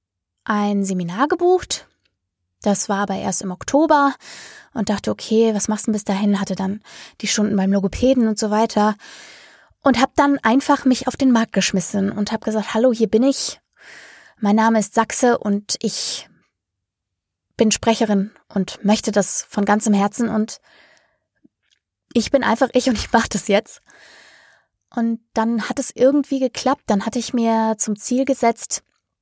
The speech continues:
eben Kunden zu akquirieren und, äh, hab dann den Podcast gegründet im Mai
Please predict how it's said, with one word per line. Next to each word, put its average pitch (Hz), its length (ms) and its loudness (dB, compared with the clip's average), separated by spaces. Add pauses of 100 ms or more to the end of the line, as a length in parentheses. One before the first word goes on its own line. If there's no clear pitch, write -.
(460)
eben 202 360 2 (400)
Kunden 269 380 2
zu - 160 -4
akquirieren 262 840 0 (1000)
und, 220 680 2
äh, 214 540 0
hab 214 200 -4 (100)
dann 214 600 2
den 226 160 2
Podcast 214 420 0
gegründet 180 600 -4 (180)
im 185 220 2
Mai 175 420 -4